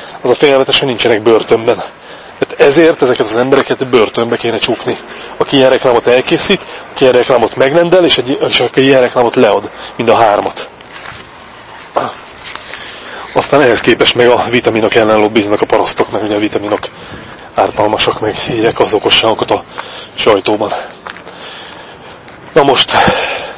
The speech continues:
természetes szerintem ordít. Ez nagyon hülyének kell lenni, hogy valaki ne vegye le. Ez az egész oltásos mizéria baromság. Ez egy kurva nagy átbaszás. Tehát ezeknek semmi pénz nem elég.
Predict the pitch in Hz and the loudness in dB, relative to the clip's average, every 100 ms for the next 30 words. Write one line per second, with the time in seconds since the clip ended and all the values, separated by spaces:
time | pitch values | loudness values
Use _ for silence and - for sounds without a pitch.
0 | - - - - - - - 180 139 113 | -18 -20 -20 -20 -14 -4 0 2 2 -2
1 | - 131 123 - 123 107 117 151 131 110 | 0 0 0 0 0 -2 0 2 2 2
2 | 120 - - - - - - - 120 147 | -2 -2 -10 -16 -20 -20 -12 -4 0 2
3 | 107 127 117 107 - 113 113 110 107 104 | 2 2 2 2 2 2 2 2 0 2
4 | 101 - 107 104 101 104 123 - - - | 0 0 0 2 2 2 2 -2 -18 -18
5 | - - 98 117 120 107 98 - - - | -20 -16 -2 0 2 0 -2 -6 -12 -20
6 | - - - - - 123 127 120 110 - | -20 -20 -20 -20 -2 2 2 4 2 2
7 | 107 - - - 120 110 113 107 107 104 | 2 2 0 0 -2 2 2 2 0 2
8 | 104 95 - 101 98 139 147 123 - - | 0 0 -2 -2 -2 -4 0 0 -2 0
9 | 123 113 110 104 101 107 104 107 95 - | 2 4 4 2 2 0 -2 -2 0 -2
10 | - - - - - 131 131 156 156 - | -2 -8 -20 -20 -10 -6 0 2 2 2
11 | 180 143 127 120 110 127 135 120 113 101 | 2 2 2 2 2 2 2 2 0 -4